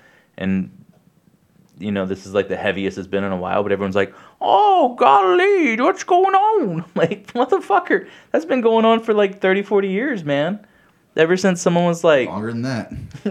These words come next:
Speaker 1: like, like, it's insane, though. And we've given, or it, either sold or given all these weapons to Israel. And they, they probably buy directly these days anyway, but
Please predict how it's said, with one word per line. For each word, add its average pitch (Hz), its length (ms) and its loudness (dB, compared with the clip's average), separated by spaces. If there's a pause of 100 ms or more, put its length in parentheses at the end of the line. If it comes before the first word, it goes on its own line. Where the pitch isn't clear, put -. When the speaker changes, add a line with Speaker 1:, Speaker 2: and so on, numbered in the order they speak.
(140)
Speaker 1:
like, 175 200 0
like, 180 140 0
it's 151 220 -4
insane, 170 540 0
though. 127 260 2 (320)
And 120 600 0
we've 143 240 0
given, 131 580 0
or 117 200 4
it, 127 220 -2 (140)
either 113 200 -4
sold 147 560 2 (720)
or 120 280 2
given 110 580 -2 (200)
all 104 100 -4
these 101 160 -10
weapons 98 380 -4
to - 180 -14
Israel. 95 400 -8 (680)
And 147 140 -2
they, 185 120 4
they 180 180 2
probably 127 280 4
buy 95 120 6
directly 92 440 -2
these 92 280 -10
days 95 300 -6
anyway, 92 380 -8
but 95 260 -6